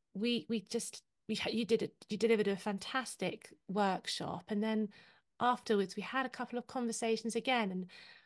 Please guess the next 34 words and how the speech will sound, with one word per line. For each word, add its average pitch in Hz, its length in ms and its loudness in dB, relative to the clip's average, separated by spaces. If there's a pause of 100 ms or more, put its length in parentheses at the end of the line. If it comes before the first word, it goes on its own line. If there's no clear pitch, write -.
felt 277 300 4
like 226 120 4
we, 240 220 -2
we 233 140 0
really 233 240 4
connected - 520 -4
over, 180 460 -2 (180)
um, 175 360 -4 (100)
this 196 240 -6
area. 226 500 -2
So 214 280 -2
I 220 180 -2
just - 240 -6
wanted 254 240 -4
to 220 60 -6
bring 226 240 0
you 220 40 2
onto 214 200 -2
the - 80 -16
podcast 185 720 -6
and, 202 280 -2
uh, 208 220 -2 (1000)
give 285 140 6
you 285 60 4
the 254 80 0
platform, 247 720 4 (260)
and 269 320 0
let's, - 460 2
let's, 269 400 2
uh, 269 220 4
see 277 260 0
if 254 140 -4
we 254 100 -2
can 254 480 -2